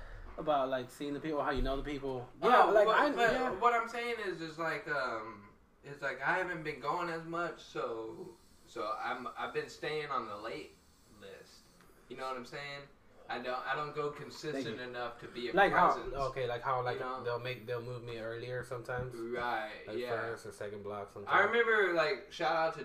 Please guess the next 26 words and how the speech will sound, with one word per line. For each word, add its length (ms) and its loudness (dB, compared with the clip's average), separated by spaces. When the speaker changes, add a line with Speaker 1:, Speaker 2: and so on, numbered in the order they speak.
Speaker 2:
Jill 500 0
Swanhart. 640 -6
I 80 -8
think 200 -10
that's 180 -8
how 100 -4
you 100 -4
say 240 -4
her 80 0
last 280 -4
name. 220 -10
The 80 -2
old 220 -2
Speaker 1:
Jill? 60 -4
Speaker 2:
bartender. 520 -4
The, 60 -10
the 140 -12
Speaker 1:
Oh, 220 10
Speaker 2:
chick. 100 10
Speaker 1:
yeah, 160 8
yeah, 80 4
Speaker 2:
Dude, 80 2
Speaker 1:
Jill. 120 8
Speaker 2:
I 340 4
loved 140 -4
her 200 -6